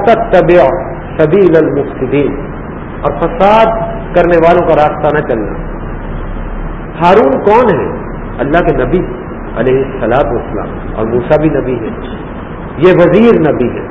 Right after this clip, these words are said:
ان کے مددگار ہیں، مگر نبی ہونے کے باوجود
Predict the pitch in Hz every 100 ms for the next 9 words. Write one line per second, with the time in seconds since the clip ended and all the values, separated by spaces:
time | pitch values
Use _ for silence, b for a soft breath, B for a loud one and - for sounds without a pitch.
0 | - 156 165 170 156 151 123 117 131 151
1 | 120 92 - - - - - - - 170
2 | 202 233 233 233 220 220 208 175 185 180
3 | 170 220 277